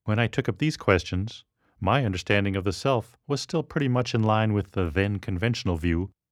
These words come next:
called the information processing model.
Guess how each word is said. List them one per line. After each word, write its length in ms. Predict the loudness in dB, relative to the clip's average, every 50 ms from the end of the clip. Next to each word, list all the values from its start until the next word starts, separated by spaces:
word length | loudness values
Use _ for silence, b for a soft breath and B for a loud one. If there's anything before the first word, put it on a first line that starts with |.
| _ _ _ -12
called 260 | -8 -6 -6 -4 -4
the 140 | -6 -4 -2
information 600 | -2 -2 -2 -2 -2 -2 0 -2 -2 -2 -4 -4
processing 600 | 2 4 4 4 4 2 -2 -4 -2 -2 -2 0
model. 380 | 0 -2 -2 -4 -6 -10 -12